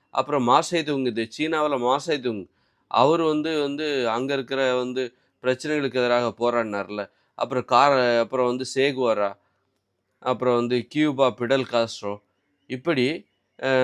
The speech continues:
ப-, இ-, அப்புறம் பாலஸ்தீனத்துல யாசர் அராபத்து, ஏகப்பட்ட தலைவர்கள், அவர்களுக்கு பின்னாடி மக்கள். அப்போ ம-, மனிதர்களுக்கு அவ்வளோ கோபத்துக்கு சொந்தக்காரங்க மனுஷங்க.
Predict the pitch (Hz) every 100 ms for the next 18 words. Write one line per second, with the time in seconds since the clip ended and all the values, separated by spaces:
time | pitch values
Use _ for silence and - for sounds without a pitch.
0 | 127 120 113 117 113 110 123 123 98 -
1 | 117 139 113 123 151 156 - 143 135 117
2 | 127 131 110 123 131 131 110 107 120 110
3 | 101 - 95 - _ _ _ - 113 160
4 | 185 - 196 139 165 - 131 165 156 131
5 | 196 160 147 165 170 143 151 143 147 151
6 | 175 127 120 143 101 - _ _ _ _
7 | _ - 131 180 135 139 131 127 165 185
8 | 185 180 175 127 135 202 185 156 170 180
9 | 180 175 170 143 147 135 117 101 69 90
10 | 123 117 107 80